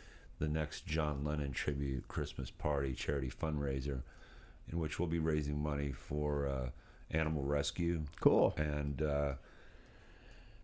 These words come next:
Speaker 1: and also necessary supplies, clothing, gently worn shoes, and blankets for homeless vets,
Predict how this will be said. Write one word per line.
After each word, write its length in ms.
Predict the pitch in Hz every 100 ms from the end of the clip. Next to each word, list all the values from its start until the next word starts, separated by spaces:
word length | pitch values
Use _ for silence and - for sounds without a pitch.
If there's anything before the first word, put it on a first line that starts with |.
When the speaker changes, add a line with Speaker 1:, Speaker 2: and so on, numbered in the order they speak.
| -
Speaker 1:
and 140 | 110 107
also 720 | 110 110 - 98 90 85 82 57 - - -
necessary 840 | 82 101 104 104 90 - 92 92 87
supplies, 760 | - - - - 82 82 80 78
clothing, 680 | - - 87 82 82 78 76
gently 340 | 85 80 82
worn 400 | 76 78 78 73
shoes, 580 | - - 82 78 76 71
and 140 | 71
blankets 600 | 69 80 80 - 76 -
for 580 | - 80 78 76 73 67 -
homeless 420 | 85 80 76 -
vets, 580 | - 80 92 - -